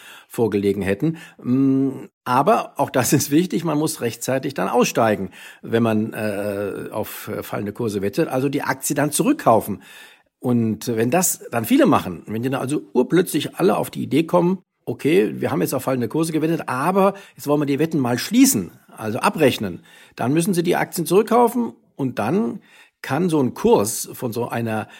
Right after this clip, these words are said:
äh, hoch, äh, sch-, geschorteten Aktie, der kann auch mal ganz schön in die Höhe schnellen. Das ist ja auch bei den Regionalbanken letzte Woche geschehen.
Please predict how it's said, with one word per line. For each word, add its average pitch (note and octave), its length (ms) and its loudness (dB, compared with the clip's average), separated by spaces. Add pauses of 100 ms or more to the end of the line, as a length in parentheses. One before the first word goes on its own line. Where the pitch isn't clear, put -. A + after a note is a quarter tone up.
(180)
äh, - 300 -10 (540)
hoch, G#3 380 4
äh, C3+ 640 -2
sch-, - 280 -8
geschorteten E3+ 640 0
Aktie, - 580 -2 (340)
der A#2+ 80 -4
kann C#3+ 180 0
auch C#3+ 160 -6
mal C3+ 200 -2
ganz E3 220 -2
schön - 420 -2
in C#3+ 100 -2
die C#3+ 140 -4
Höhe C3+ 180 0
schnellen. F#2 400 -8 (300)
Das - 260 -6
ist - 200 -4
ja C#3 100 2
auch - 80 -2
bei C#3 100 0
den C3 160 0
Regionalbanken A#2 640 -2
letzte A2+ 320 -4
Woche A2+ 180 -4
geschehen. C#3 560 0